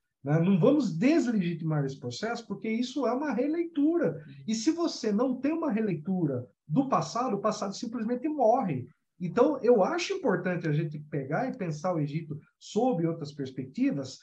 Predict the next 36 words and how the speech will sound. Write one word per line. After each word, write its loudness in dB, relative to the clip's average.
mas 0
é 0
importante -4
a -4
gente -8
entender -2
como -2
os -6
egípcios -4
se -6
viam, -2
porque -6
senão -4
a -2
gente -6
começa -6
a -4
projetar -4
as -2
nossas -2
crenças -6
em -8
cima -6
do -8
Egito, -2
e 2
as -2
nossas -6
crenças -4
são -4
do -4
mundo -4
moderno, -2
do -2
mundo -2
atual, -6